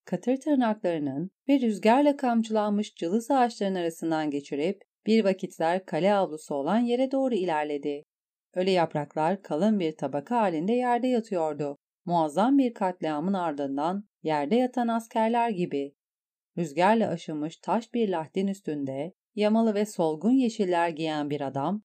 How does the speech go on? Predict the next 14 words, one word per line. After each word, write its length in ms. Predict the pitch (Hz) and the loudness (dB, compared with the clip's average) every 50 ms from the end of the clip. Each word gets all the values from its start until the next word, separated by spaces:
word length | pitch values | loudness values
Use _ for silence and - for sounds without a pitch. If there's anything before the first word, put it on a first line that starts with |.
| _ _ _ - | _ _ _ 0
bağdaş 440 | 151 151 147 139 170 208 262 277 | 0 2 2 2 2 0 0 -2
kurmuş 420 | - - 262 247 240 233 226 220 - | -4 -4 -4 -2 -2 -2 -2 0 0
halde 240 | 196 175 170 160 156 | 0 0 0 0 -4
oturuyor 600 | 151 - - 147 135 135 135 143 165 196 - _ _ - | -4 -4 -6 -6 -6 -4 -2 -2 -2 -2 -4 _ _ -6
ve 100 | 208 202 | -2 0
bir 300 | 220 254 254 - - 185 | 0 0 0 0 0 -2
ahşap 340 | 170 156 - - 240 254 - | -2 -2 -2 -4 -4 -4 -2
harbın 380 | 269 254 240 226 233 240 240 | -4 -2 -2 0 0 -2 -2
tellerini 500 | 226 - 233 220 214 214 208 208 208 202 | -2 0 2 2 2 2 0 -2 -2 -4
çekiyordu. 720 | 202 - - 165 - - 165 156 151 151 143 143 147 143 143 _ _ _ _ _ _ _ | -4 -6 -8 -8 -6 -4 -2 -2 -2 -2 -4 -6 -8 -8 -10 _ _ _ _ _ _ _
Müzik 520 | 170 160 156 139 139 135 160 - - - _ - | -8 -8 -6 -4 -4 -6 -6 -8 -12 -18 _ -6
yumuşak 540 | 156 151 143 139 143 - 180 190 214 - | -6 -6 -6 -8 -6 -4 -4 -4 -4 -4
ve 120 | 240 226 208 | -6 -4 -2
hüzünlüydü. 880 | 226 226 208 214 233 226 226 233 240 240 220 - 160 151 147 147 - | -2 -2 0 0 2 2 2 2 2 0 -2 -2 -2 -2 -4 -6 -12